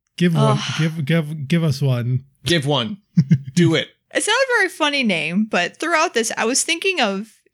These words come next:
Speaker 2: in the game Fable, how there's these things called demon doors, and you have to do, like, certain acts before them, you know, to get them to open and to get the magical item. So I've been thinking demon door.
Speaker 3: Okay.
Speaker 2: The door that eats people.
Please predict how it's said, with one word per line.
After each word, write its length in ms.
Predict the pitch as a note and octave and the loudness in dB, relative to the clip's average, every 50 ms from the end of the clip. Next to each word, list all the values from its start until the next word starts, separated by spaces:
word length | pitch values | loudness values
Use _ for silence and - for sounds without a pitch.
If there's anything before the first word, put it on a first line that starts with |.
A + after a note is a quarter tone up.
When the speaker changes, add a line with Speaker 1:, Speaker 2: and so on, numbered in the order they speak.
| _ | _
Speaker 2:
in 160 | - - A#3 | -4 -2 0
the 100 | A#3 A#3 | 0 2
game 280 | G#3 G3 G#3 G#3+ A3+ A3+ | 2 2 2 2 0 0
Fable, 720 | A3 - - G#3 F#3+ G3 G#3 - E4+ F#4+ G4+ A4 G#4+ _ _ | -2 -2 -4 -2 -2 0 -2 -2 -2 -2 -2 -2 -4 _ _
how 100 | - B3+ | 0 0
there's 180 | A#3 C#4 C#4+ C4+ | 0 2 0 0
these 160 | B3+ B3+ B3+ | -2 -2 -4
things 300 | - - A#3+ B3+ C4+ C#4 | -2 0 0 0 -2 -4
called 260 | - - B3 A3+ G#3+ F#3+ | -2 -2 0 0 0 0
demon 320 | G3 F#3+ F#3+ A#3+ C#4+ C#4+ | 0 -2 -2 -2 -2 -2
doors, 340 | C4 C4+ B3 B3 D4 D#4 D4+ | 0 0 0 0 0 -2 -2
and 120 | D#4+ C4+ A#3+ | -2 -2 -2
you 80 | B3+ | -2
have 200 | C4 G3+ G#3 A3+ | 0 -2 -2 -2
to 100 | - - G3+ | -4 -6 -4
do, 300 | F#3 G#3 F#3+ G3 G#3 G#3 | -2 -2 -2 -2 -2 -2
like, 380 | F#3+ F#3 E3 D#3+ F3 - - _ | -2 -2 -2 -2 -6 -10 -16 _
certain 400 | - - - B3 A#3+ A#3 A3+ G#3+ | -4 -2 0 0 0 0 0 0
acts 360 | - - F3+ F3+ G3 - - | 0 2 2 0 0 -2 -4
before 420 | - G#3+ A3+ - - G3 F3+ F3+ F#3+ | -4 -6 -8 -6 -6 -4 -4 -2 -2
them, 340 | F#3+ G3 F#3+ F#3 F#3+ G3 | -2 -2 -2 -2 -2 -4
you 100 | G#3 A#3 F#3+ | -4 -4 -4
know, 120 | F3 E3 | -6 -6
to 100 | F3+ - | -6 -6
get 160 | - A#3+ C4 | -6 -6 -4
them 140 | - C#4+ B3+ A#3 | -2 -2 -2 0
to 80 | - | -2
open 280 | - F#3+ G#3 G#3 C#4 B3 | 0 -2 -2 -2 -2 -2
and 100 | A#3+ G#3 | -2 0
to 60 | G3+ | 0
get 160 | - - A3 | -2 -4 -4
the 80 | - A3 | -2 -4
magical 420 | G#3 G3 G#3+ A3 A3+ - - G#3 - | -4 -2 -4 -6 -8 -8 -8 -6 -2
item. 460 | - E3+ E3+ F3 A3+ A3 B3 C#4 D4+ _ _ - | -2 -2 -2 -2 -4 -6 -8 -10 -12 _ _ -6
So 120 | - - | -4 -2
I've 180 | - - F4+ - | -2 -2 -2 -4
been 100 | D#5+ D5 C#5 | -6 -6 -2
thinking 320 | - B4+ A#4+ B4 - D#4 A#3+ | -2 -2 -2 0 -2 -2 0
demon 320 | A#3 B3+ D4 E4+ F#4+ D#4+ A#3 | 0 -2 -2 -2 -2 0 0
door. 360 | F#3 D#3+ D3+ D3+ D#3+ G3 - _ _ _ _ F#4+ A4 A#4+ - A4+ G#4+ | 0 -2 -4 -4 -6 -8 -10 _ _ _ _ -16 -14 -10 -6 -6 -4
Speaker 3:
Okay. 80 | A4 - | -2 -2
Speaker 2:
The 160 | G#3+ D#4 C4 A3 | 0 0 -2 -2
door 360 | G#3+ G#3+ G3+ C#4+ B3+ C#4+ D4 | -2 -4 -2 0 0 0 0
that 140 | D4 C#4+ C4+ | 0 0 0
eats 160 | C#4+ D4+ - | -2 -4 -4
people. 360 | - - E3 D#3+ - - - | -6 -8 -8 -8 -12 -18 -20